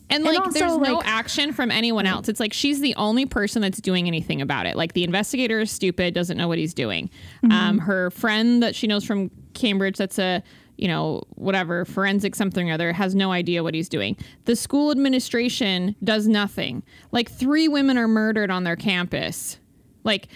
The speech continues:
Speaker 1: nothing
Speaker 2: Right.
Speaker 1: happens. It's not tw-, until the very end that, like, the news starts to catch on. Like, it's just so silly. Like, eh.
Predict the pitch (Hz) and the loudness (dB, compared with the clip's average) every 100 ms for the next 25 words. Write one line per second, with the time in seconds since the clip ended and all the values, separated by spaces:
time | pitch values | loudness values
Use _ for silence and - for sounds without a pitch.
0 | - - 220 226 214 185 247 240 226 165 | -20 0 4 4 4 2 2 2 0 -2
1 | 139 151 180 - - 220 233 254 247 277 | -4 -4 -6 -6 -4 -2 0 -2 -2 -2
2 | 233 233 214 208 214 220 - 208 196 185 | 0 2 2 2 2 0 0 0 2 0
3 | 180 165 170 - - _ _ _ - 202 | 0 -2 -2 -6 -20 _ _ _ -8 0
4 | 196 180 175 - - - 190 208 220 220 | 2 2 0 -2 -6 0 4 6 6 4
5 | 196 - 202 180 - 196 - 190 - - | 2 0 -2 -2 -2 -4 -2 -2 -4 -4
6 | 226 226 - - - - 277 - - - | -4 -4 -8 -20 -12 -4 -4 -4 -6 -2
7 | 294 285 - - - _ - - - 240 | 0 -2 -6 -10 -14 _ -16 -10 -2 0
8 | 202 190 185 185 - - - - - 190 | 0 0 0 -2 -4 -12 -8 -4 0 0
9 | 143 - 185 - - 185 180 - - _ | 0 -4 -6 -8 -2 -2 -2 -8 -20 _
10 | _ _ _ _ - 196 | _ _ _ _ -6 -4